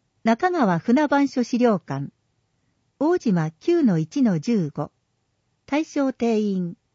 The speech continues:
小学生以上の方、各便五十人。区内在住を優先し、抽選。費用、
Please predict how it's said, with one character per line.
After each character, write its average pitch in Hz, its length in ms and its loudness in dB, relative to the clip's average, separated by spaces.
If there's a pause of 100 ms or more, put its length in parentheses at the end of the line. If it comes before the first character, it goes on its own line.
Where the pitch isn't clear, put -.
(420)
小 320 240 -2
学 349 200 -6
生 339 260 -2
以 320 40 0
上 262 240 0
の 151 140 -4
方、 165 360 -8 (400)
各 349 300 -2
便 190 220 0
五 180 160 -2
十 240 260 0
人。 147 300 -4 (840)
区 359 140 -2
内 330 240 0
在 220 240 0
住 233 240 -2
を 214 120 0
優 196 220 0
先 185 300 -4
し、 - 320 -14 (120)
抽 208 220 0
選。 160 360 -8 (920)
費 302 160 0
用、 190 280 -2